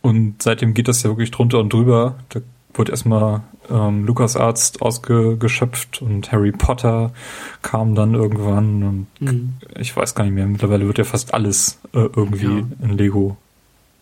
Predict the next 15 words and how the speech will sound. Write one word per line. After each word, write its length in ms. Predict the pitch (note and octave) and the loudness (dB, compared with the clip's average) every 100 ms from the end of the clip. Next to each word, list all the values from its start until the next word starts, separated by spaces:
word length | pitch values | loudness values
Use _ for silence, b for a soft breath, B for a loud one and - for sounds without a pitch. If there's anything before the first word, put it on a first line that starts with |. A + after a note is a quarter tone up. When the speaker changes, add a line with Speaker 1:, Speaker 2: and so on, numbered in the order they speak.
| _ | _
Speaker 1:
dargestellt, 600 | A2+ G#2 G2+ - G2 G2 | 0 2 -2 0 0 0
was 160 | G#2 - | 0 0
ich 140 | A#2+ | 0
auch 180 | A#2+ - B B - | -2 -4 B B -4
ganz 180 | A#2+ | 0
witzig 300 | B2+ B2 B2+ | 2 2 0
finde. 160 | - G2+ | 0 0
Teilweise 340 | G#2+ A2+ A#2+ A2+ | 2 2 2 0
ist 160 | - | -4
das 120 | A#2 | -6
echt 180 | - A#2+ - _ - - | -6 -6 -10 _ -8 2
cool, 160 | B2+ G#2+ | 4 4
was 180 | G#2 | 0
dabei 200 | - G#2+ | 0 2
rumkommt, 500 | G#2 A2 B2 A2 B2+ | 2 2 2 0 -2